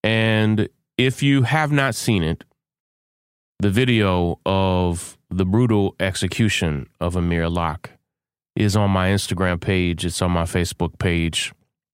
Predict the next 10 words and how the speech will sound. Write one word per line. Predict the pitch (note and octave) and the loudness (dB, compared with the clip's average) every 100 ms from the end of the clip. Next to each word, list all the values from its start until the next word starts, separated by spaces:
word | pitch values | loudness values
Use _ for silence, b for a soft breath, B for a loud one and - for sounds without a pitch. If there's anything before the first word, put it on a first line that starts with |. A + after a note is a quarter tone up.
| _ _ _ _ _ _ _ _ _ _ _ - | _ _ _ _ _ _ _ _ _ _ _ 0
You | A#2 | 2
don't | C#3 B2+ | 4 2
have | A#2 A2+ - | 0 -2 -2
to | |
watch | G2+ F#2+ F2+ - | 0 2 0 -4
it. | C#2 - | -4 -2
I | F#2+ | 0
will | G2 G#2 F#2+ | 2 2 2
describe | F#2 - - G#2 G2 G2 F#2+ E2 F2 - _ _ _ _ _ _ _ - | 0 -2 -2 0 2 2 0 -2 -6 -10 _ _ _ _ _ _ _ -2
in, | G#2 G2 F#2+ F2+ F2 | 2 2 2 2 -2